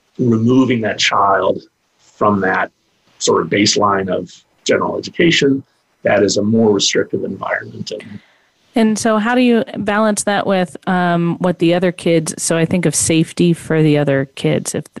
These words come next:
Speaker 2: if, if our identified kid that we're talking about in this I E P has behavior issues where they throw the chair, is it, does the other children's safety come before his ability to academically learn in that classroom?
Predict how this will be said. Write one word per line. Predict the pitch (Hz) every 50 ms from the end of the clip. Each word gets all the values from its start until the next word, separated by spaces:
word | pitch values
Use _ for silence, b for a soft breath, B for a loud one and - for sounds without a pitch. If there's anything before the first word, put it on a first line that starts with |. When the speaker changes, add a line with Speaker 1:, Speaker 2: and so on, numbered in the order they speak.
| _ -
Speaker 2:
if, | 170 160 147 - - - -
if | - 170 - -
our | 165 175 170 165
identified | 160 151 - _ _ _ - 165 165 170 165 - 170 156 151 143 -
kid | - 165 151
that | 151 139
we're | 139 143
talking | - 160 151 156
about | 156 151
in | - 156
this | 151 147 -
I | 151 147
E | 143 143
P | - - 196 185 175 165 160 B B B B B B B B B B B B
has | - - 170 165 151
behavior | - 156 160 160 175 180 170 170
issues | 165 160 151 - 165 160 156 151 143 -
where | 165 160 151
they | 143 151 147 147 147
throw | - - - 151 143 135 135
the | 135 - 131
chair, | - - 214 208 190 170 151 143 139 139 - b b b b b b b b b b b b _ _ _
is | - - 185 175 170
it, | 175 170 165 - _ _ _ _ _ _ _ _ _ _ _ _ _ _ _ _ _ _ _ _ - - - 202
does | 175 190 185 175
the | 156 170 165 -
other | 170 196 190 208 208 190
children's | - 214 190 175 180 175 160 160 156 -
safety | - 180 180 175 170 - - 170 160 156 151 147
come | - - - - 165 165 160 160
before | 147 156 147 - - _ - 180 175 175 165 160 156
his | 143 - 165 156 147
ability | 156 143 147 156 156 151 143 147 143 139
to | - - -
academically | - 147 139 - 160 143 147 143 147 139 135 - 156 156
learn | 156 160 165 175 185
in | 196 202
that | 208 214 208
classroom? | - - 226 233 226 - - 254 254 262 262 262 262